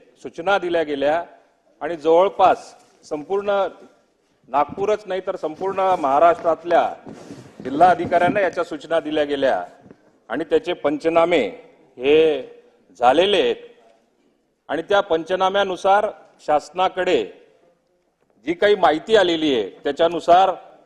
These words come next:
दोन लाख एक्क्याण्णव हजार चारशे तेहतीस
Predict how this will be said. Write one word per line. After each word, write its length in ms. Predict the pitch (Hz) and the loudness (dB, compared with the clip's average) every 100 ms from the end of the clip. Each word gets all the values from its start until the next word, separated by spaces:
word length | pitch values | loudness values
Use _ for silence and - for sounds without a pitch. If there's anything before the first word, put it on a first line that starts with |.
| _ _ _ | _ _ _
दोन 280 | 98 156 196 | -4 -2 0
लाख 220 | 190 196 190 - | 2 2 0 -6
एक्क्याण्णव 520 | 156 - 175 175 185 | -10 -4 -4 0 2
हजार 420 | 135 139 175 175 170 - | 4 6 4 4 0 0
चारशे 340 | 156 156 180 | 0 0 -8
तेहतीस 600 | 175 160 156 214 214 - | -6 -4 -4 -6 -10 -10